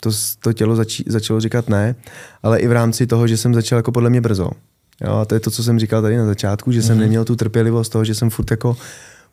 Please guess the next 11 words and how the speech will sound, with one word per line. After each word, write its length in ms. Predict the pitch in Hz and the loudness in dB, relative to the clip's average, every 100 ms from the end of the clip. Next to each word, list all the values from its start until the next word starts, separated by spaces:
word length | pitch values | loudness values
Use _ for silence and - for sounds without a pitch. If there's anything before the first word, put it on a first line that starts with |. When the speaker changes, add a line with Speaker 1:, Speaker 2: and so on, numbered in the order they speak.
| - | -6
Speaker 1:
pušoval 480 | 110 - 120 117 | -4 0 2 4
do 80 | 113 | 2
toho, 240 | 110 117 113 | 2 2 2
abych 240 | 110 113 | 2 0
jako, 480 | 113 120 117 117 113 - | 0 2 2 2 0 -4
mm, 360 | - 104 107 - - - | -4 -2 -2 -4 -6 -4
už 160 | 117 110 | -2 2
byl 200 | 120 117 | 4 4
v 60 | |
těch 160 | - 117 | 0 -2
chlapech, 640 | 110 107 110 110 107 107 | -2 0 2 2 0 -4